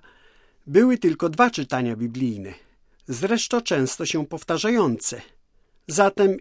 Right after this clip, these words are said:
jej uczestnikom udostępniano tylko niewielką część Biblii. Pierwsze z nich, nazywane w odróżnieniu od Ewangelii lekcją,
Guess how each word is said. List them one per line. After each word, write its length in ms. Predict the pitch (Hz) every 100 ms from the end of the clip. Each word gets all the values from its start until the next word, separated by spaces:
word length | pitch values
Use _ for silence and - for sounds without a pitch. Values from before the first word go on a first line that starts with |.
| -
jej 220 | 175 180
uczestnikom 800 | 165 143 139 - 233 233 202 190 - _ _ _
udostępniano 920 | - 220 208 - 185 147 190 196 202
tylko 320 | 190 151 139 135
niewielką 640 | 165 240 226 196 180 160
część 460 | - 135 120 - 113
Biblii. 580 | 104 117 98 101 - - _ _ _ _ _ _ _ _ _ _ _ _ _ -
Pierwsze 400 | 139 120 - 151
z 80 | 139
nich, 320 | 180 - - _ _ _ _ _ _
nazywane 500 | 131 135 135 160 156
w 60 | 143
odróżnieniu 680 | 147 135 131 156 175 151 143 -
od 180 | 135 -
Ewangelii 760 | 143 139 127 170 151 104 110 135
lekcją, 680 | 160 233 - - 131 117